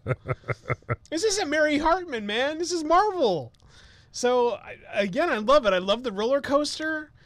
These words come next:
Speaker 2: Henry Simmons, you know, what, what do we say here? It's, it's just, it's tremendous. What we can say about this scene, though, is that apparently his parents were taken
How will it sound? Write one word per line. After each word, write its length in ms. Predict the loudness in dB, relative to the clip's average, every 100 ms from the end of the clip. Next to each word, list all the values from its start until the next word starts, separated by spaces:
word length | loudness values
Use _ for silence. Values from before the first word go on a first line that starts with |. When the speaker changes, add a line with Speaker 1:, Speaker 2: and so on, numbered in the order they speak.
| -20 -20 _ -10
Speaker 2:
Henry 260 | -4 -2
Simmons, 640 | 0 0 0 -2 -2 -4 -4
you 80 | -4
know, 280 | -2 -4 -6
what, 200 | -6 -6 -12 -16 -16 -12
what 380 | -10 -10 -4 -2
do 60 |
we 80 | 0
say 320 | -2 -2 0
here? 440 | 0 -2 -4 -10 -10
It's, 240 | -10 -8
it's 220 | -10 -8 -8
just, 380 | -6 -8 -8
it's 200 | -8 -8
tremendous. 800 | -6 -6 -4 -4 -6 -10 -12 -14 _ _ _ _ _ _ -4
What 160 | -2 -2
we 80 |
can 260 | -4 -4 -2
say 160 | 0 0
about 220 | 0 -4
this 140 | -8
scene, 260 | -6 -4 -2
though, 200 | -4 -8 -16 -20 -12
is 200 | -6 -4
that 340 | -2 -2 -4 -8
apparently 800 | -6 -4 -2 -2 -2 -4 -6 -10 -20 -10
his 160 | -8
parents 340 | -4 -4 -4 -6
were 40 |
taken 400 | -4 -4 -4 -10